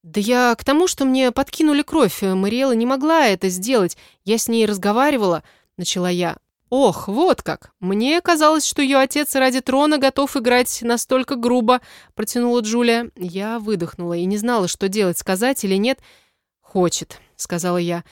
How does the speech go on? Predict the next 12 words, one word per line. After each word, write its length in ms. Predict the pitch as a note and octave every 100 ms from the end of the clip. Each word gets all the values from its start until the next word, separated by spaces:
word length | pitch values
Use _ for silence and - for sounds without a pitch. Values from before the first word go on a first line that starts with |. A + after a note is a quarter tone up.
| _ _
«У 60 | G3
меня 220 | G#3 A#3
была 280 | G#3+ G#3+ G#3+
одна 240 | G3+ A3
телепортация 760 | G#3 G#3+ A3 A3 C#4+ C#4 - F#3
в 60 | F#3+
место, 440 | B3 D4 - G3
где 200 | F3 F#3+
я 320 | G3 G#3+ G#3+
и 40 | F#3+
подслушала 680 | G#3 G#3+ B3+ B3+ - F3 E3
такое». 400 | F3 - E3